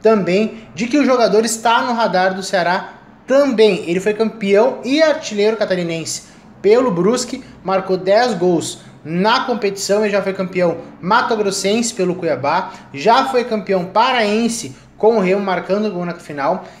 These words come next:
e também foi vice-campeão maranhense pelo Sampaio Corrêa. Então é um jogador aí que é pa-, papa título de estadual, de chegar em finais estaduais. É um canhoto que atua muito pelo lado esquerdo,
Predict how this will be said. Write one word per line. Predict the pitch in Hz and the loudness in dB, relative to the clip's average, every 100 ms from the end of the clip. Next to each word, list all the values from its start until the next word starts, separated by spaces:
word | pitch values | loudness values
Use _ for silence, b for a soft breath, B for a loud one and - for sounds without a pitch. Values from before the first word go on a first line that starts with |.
| - | -8
e | |
também | 214 254 247 247 | 0 2 2 0
foi | 269 233 | -2 -2
vice-campeão | 147 175 277 285 - 247 226 220 226 | -4 0 2 0 0 -2 0 0 2
maranhense | 226 247 269 269 220 233 247 - | 2 2 2 2 2 0 -2 -4
pelo | 233 233 | -2 -2
Sampaio | 226 233 220 214 | -2 -4 0 0
Corrêa. | 214 220 190 131 B B B | 0 2 2 0 B B B
Então | 233 247 | -4 -2
é | 233 277 | 2 2
um | 285 | 4
jogador | 262 240 185 220 | 2 2 2 2
aí | 202 208 | 2 0
que | 226 | 0
é | |
pa-, | 220 220 | -2 -2
papa | - - - 233 247 | -6 -10 -4 -4 -4
título | - - 226 226 | -6 -8 -6 -6
de | 196 | -6
estadual, | 214 - 214 196 190 131 | -4 -2 0 2 2 0
de | |
chegar | - 175 170 196 226 B B | -4 -4 -2 -2 -4 B B
em | 156 190 | -4 -2
finais | 196 220 185 185 | -2 -2 0 0
estaduais. | 196 196 175 - - | -2 0 0 0 -4
É | |
um | 190 208 | -4 -2
canhoto | 262 240 214 262 - B B B | 0 4 4 2 -4 B B B
que | 233 | -2
atua | 220 220 202 | 0 2 2
muito | 185 233 233 | 2 -2 -2
pelo | 240 | 0
lado | 208 196 | 2 2
esquerdo, | - - 190 220 233 | -2 -2 0 0 -2